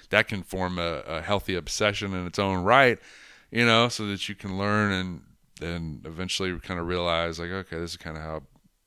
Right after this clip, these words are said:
people approach the world and what they, why they're interested in what they're interested in, why they do what they do." And you may not totally get it, but you can kinda understand a little more and navigate social dynamics. Um, but as a kid, you don't have the maturity or life experience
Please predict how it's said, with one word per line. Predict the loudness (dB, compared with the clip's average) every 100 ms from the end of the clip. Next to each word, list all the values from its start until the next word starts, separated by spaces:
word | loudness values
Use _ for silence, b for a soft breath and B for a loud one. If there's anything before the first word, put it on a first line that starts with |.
| -14
people | -14 -8 -8 -8 b b b b b b b 0
approach | 4 4 2 -2
the | -2
world | 2 2 2
and | -2 -4
what | -6 -4
they, | -4 -4 -8 -12 -16 -20 -16 -2
why | 0 2
they're | 0 -4
interested | -6 -8 -6
in | -6
what | -6 -6
they're | -8
interested | -8 -10 -8
in, | -6
why | -6
they | -6
do | -6
what | -8
they | -8
do." | -6 -6
And | -6 -6
you |
may | -4 -2
not | 0
totally | -2 -4 -4
get | 0 0
it, | 0 -2
but | -6 -6
you | -8
can | -10
kinda | -8 -6
understand | -6 -4 -2
a | 0
little | 0
more | -2 -2 -2
and | -4 -8 -12 -8
navigate | -4 -4 -4 -6 -4
social | -6 -8 -10
dynamics. | -8 -6 -4 -6 -8 -14 b b b b -6
Um, | -4 -2
but | 2
as | 2 0
a |
kid, | 0 0 2 0 0
you | 2
don't | 4 4
have | 2 -2 -2
the |
maturity | -8 -8 -8 -8
or | -10
life | -10 -12
experience | -14 -12 -10 -10